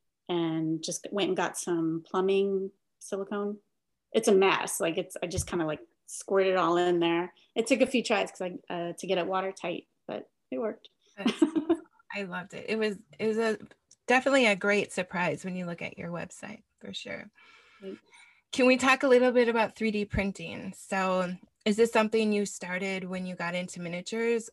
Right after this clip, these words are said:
Speaker 2: or did you know how to three D design in your art history or your art
Speaker 1: Uh,
Speaker 2: major?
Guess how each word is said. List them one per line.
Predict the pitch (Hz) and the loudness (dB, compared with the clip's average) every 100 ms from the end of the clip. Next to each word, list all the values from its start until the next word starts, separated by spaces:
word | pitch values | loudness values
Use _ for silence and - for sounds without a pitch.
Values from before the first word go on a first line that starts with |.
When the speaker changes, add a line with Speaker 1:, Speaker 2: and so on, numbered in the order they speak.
| - | -8
Speaker 2:
or | 185 180 175 175 175 - _ _ _ _ _ _ 202 | -6 -4 -6 -6 -8 -14 _ _ _ _ _ _ -8
did | 202 190 | -6 -4
you | 196 | -2
know | 185 180 | -2 -2
how | 180 180 | -2 -4
to | 180 | -4
three | - 190 | -8 -10
D | 180 | -8
design | 170 175 170 170 170 170 175 _ _ _ | -12 -12 -10 -10 -10 -14 -18 _ _ _
in | 170 175 | -14 -12
your | 170 165 165 165 160 | -10 -10 -12 -12 -8
art | 160 | -8
history | 170 175 - - - - - | -10 -16 -14 -12 -12 -14 -16
or | - | -16
your | - 196 - _ | -18 -18 -20 _
art | 180 175 - | -10 -10 -10
Speaker 1:
Uh, | 185 | -10
Speaker 2:
major? | 170 | -10